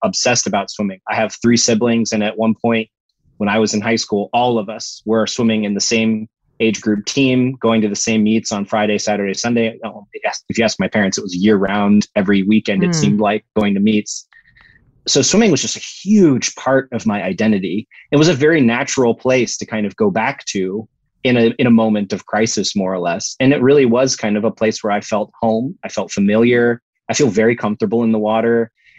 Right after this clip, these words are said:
Speaker 1: And I think a lot of people look at it as saying, "Oh my gosh, how do you swim without your eyeballs?" But, like, it's such a feel-oriented sport.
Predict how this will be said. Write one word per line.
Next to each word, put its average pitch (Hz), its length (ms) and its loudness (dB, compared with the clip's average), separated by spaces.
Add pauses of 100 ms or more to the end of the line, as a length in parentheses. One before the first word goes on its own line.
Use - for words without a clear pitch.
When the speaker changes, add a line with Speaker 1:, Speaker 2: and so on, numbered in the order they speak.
(200)
Speaker 1:
And 135 380 0 (240)
I 143 80 0
think 240 160 0
a 269 40 4
lot 180 200 2
of 180 60 -6
people 135 320 -6
look 127 200 -6
at 110 180 -4 (100)
it 110 260 -6
as 104 200 -4
saying, 101 280 -4 (100)
"Oh 151 120 0
my 135 100 2
gosh, 117 240 -2
how 127 140 -2
do 135 80 -4
you 123 100 -6
swim 120 240 -4
without 101 260 -2
your 95 160 -6
eyeballs?" 104 440 -2
But, 120 180 -2
like, 113 240 -2 (1200)
it's - 200 0
such 214 200 0
a 220 60 2
feel-oriented 147 1040 0
sport. 202 580 0